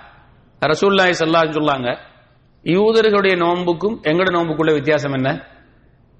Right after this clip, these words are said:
சஹர் உணவை உண்பது, சார் சாப்பாட்டை உண்பது இல்லையா? அப்ப அவங்களுக்கு ஒரு முறை. அதே மாதிரி, ஆ, ஆ, முன் சென்ற சமூகத்தில் இருந்த நிலைப்பாடு என்ன,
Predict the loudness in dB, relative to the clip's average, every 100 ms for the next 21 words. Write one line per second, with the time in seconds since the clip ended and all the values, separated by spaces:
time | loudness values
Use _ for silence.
0 | _ _ _ _ -20 _ _ -18 -4 -2
1 | 0 2 2 0 0 0 -2 -10 -20 -20
2 | _ -14 -2 0 0 0 0 -2 -2 -8
3 | -20 _ _ _ -2 0 2 2 0 0
4 | -4 -6 -2 2 2 2 0 0 -4 -6
5 | -16 _ _ -2 0 -2 -6 -12 -20 _
6 | _ _ -2 0 2 2 2 0 -2 -8
7 | -20 -20 _ _ _ -20 _ -20 -20 -20
8 | -20 _ -20 -20 -20 -20 -16 -4 0 2
9 | 2 2 2 0 0 -2 -2 -4 -8 -20
10 | -20 _ _ -4 -2 0 -2 -4 -6 -12
11 | -14 -16 -14 -10 -6 -6 -6 -2 0 2
12 | 2 0 2 0 0 0 0 0 -4 -2
13 | 0 0 0 0 2 0 2 2 2 0
14 | 2 2